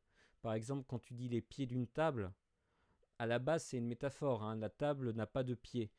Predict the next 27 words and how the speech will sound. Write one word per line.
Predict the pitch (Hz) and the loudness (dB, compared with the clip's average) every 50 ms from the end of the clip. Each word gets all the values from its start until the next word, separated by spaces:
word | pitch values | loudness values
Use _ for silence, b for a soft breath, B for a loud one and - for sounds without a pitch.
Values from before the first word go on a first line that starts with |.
| b b b b - | b b b b -4
Mais | 110 110 | -4 -2
du | 113 117 110 | -2 -4 -6
coup, | - - 156 165 160 | -6 -6 -6 -6 -6
ça | - - - - 123 117 113 113 110 107 | -8 -10 -6 -4 -2 0 0 0 0 0
a | |
commencé | 101 _ - 127 127 127 127 120 - - 143 143 | -2 _ -6 -4 -2 -2 -4 -4 -6 -4 -2 -2
à | 151 143 | -2 0
devenir | 127 113 110 120 117 113 | -2 -4 -4 -2 -2 -2
une | 117 117 120 | 0 0 0
habitude, | 120 117 120 117 - - - 165 165 - | 0 0 -2 -8 -8 -8 -8 -8 -8 -8
si | - - 120 | -10 -12 -6
bien | 117 127 123 | -4 -4 -4
que | - - | -4 -4
maintenant, | 127 117 120 123 135 156 147 | -4 -2 -2 0 -2 -2 -4
quand | - 123 120 | -2 -2 -2
on | 110 | -2
parle | - - 117 113 110 | 0 0 0 0 0
des | 110 113 107 | 0 -4 -4
pieds | - - - 139 139 131 | -4 -4 -2 0 0 2
d'une | 120 123 123 113 | 2 2 0 0
table, | - - 131 139 156 151 143 131 - | 0 0 2 2 2 2 0 -4 -4
on | 113 | -6
n'est | 113 110 | -6 -6
pas | 107 - 120 113 | -4 -2 -4 -4
du | 110 110 123 143 135 | -4 -4 -10 -12 -12
tout | - - 151 | -12 -12 -14
choqué. | 123 - 139 120 - - 135 151 180 185 | -10 -6 -6 -6 -4 -2 -4 -4 -4 -6